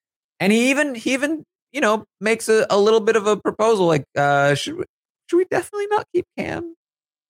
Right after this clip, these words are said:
Like, uh, should we maybe think about it?"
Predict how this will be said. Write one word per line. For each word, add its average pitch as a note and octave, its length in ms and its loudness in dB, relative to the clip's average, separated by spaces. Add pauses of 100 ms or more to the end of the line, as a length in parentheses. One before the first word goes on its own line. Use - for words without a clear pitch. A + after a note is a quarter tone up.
(240)
Like, D#3 260 0 (100)
uh, C#3 680 2
should E3+ 180 -4
we F3 160 0
maybe F#3+ 260 -4
think G3 180 -8
about F#3+ 240 2
it?" E3 120 -6